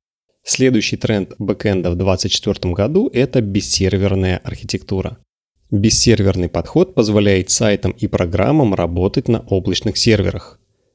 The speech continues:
За счёт этого не нужно думать о закупке, настройке, обслуживании, доступности серверов, их ёмкости или об управлении инфраструктурой.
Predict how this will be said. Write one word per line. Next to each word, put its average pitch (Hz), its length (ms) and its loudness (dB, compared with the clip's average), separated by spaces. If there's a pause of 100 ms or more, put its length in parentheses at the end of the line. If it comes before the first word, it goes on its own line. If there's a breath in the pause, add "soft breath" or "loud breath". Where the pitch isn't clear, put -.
(100)
За 104 180 0
счёт - 320 0
этого 127 300 4
не 110 200 4
нужно 139 360 4
думать 113 320 0
о 98 120 -4
закупке, 110 640 0
настройке, 101 720 0
обслуживании, 95 720 0
доступности 107 720 0
серверов, 101 580 2
их 123 200 -4
ёмкости 117 560 -2
или 135 420 0
об - 240 -2
управлении 98 800 0
инфраструктурой. 101 920 -2